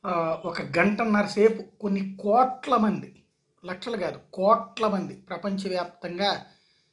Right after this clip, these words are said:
కలవరపడిపోతూ వెతికారు అంటే ఎలాగ మన మీద, అంటే మనకి తెలియకుండానే మన మీద ప్రభావాలు ఎలా మారిపోతున్నాయి,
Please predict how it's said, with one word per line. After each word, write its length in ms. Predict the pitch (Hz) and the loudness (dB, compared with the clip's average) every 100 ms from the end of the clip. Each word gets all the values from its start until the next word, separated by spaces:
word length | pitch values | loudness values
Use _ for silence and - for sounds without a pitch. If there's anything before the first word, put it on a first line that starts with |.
| _ | _
కలవరపడిపోతూ 920 | - 196 240 240 208 208 214 202 196 202 | 2 4 4 4 2 0 2 0 0 -4
వెతికారు 540 | 170 170 - 185 180 | -6 -6 -4 -4 -2
అంటే 600 | 170 165 165 - 165 - _ _ _ _ _ | -4 -6 -8 -8 -10 -14 _ _ _ _ _
ఎలాగ 500 | 160 175 190 214 208 196 | -8 -2 4 4 4 0
మన 140 | 185 180 | -4 -2
మీద, 260 | 185 208 | 0 2
అంటే 160 | 190 190 | 0 -2
మనకి 340 | 175 185 196 | -2 -4 -4
తెలియకుండానే 920 | 196 - 202 240 247 - 233 226 226 240 | -6 -2 0 0 -2 -4 0 2 2 0
మన 200 | 220 202 | -2 0
మీద 240 | 202 208 | 0 0
ప్రభావాలు 720 | 220 214 - 175 208 202 202 | 0 -4 -6 0 2 4 2
ఎలా 260 | 190 175 202 | 0 -2 -2
మారిపోతున్నాయి, 760 | 185 175 165 175 165 151 - | -4 -6 -8 -8 -8 -12 -16